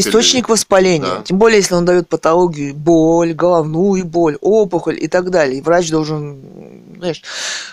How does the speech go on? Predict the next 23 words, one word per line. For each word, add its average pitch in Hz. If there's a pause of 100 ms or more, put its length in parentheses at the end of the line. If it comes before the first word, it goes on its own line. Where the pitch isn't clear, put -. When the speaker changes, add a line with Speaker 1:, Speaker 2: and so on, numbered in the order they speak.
(320)
Speaker 1:
с 185
чего 226
такая 254
яростная 240
борьба 220
за 233
делание 247
гнилых 233
зубов, 220
которые 165
дают 170
воспаление? 160
Не 180
тренд 247
ли 233
это 220
какого-то 220
убийства, 208
внедрение 190
этих 190
пломб 233 (160)
очень 165
странных? 165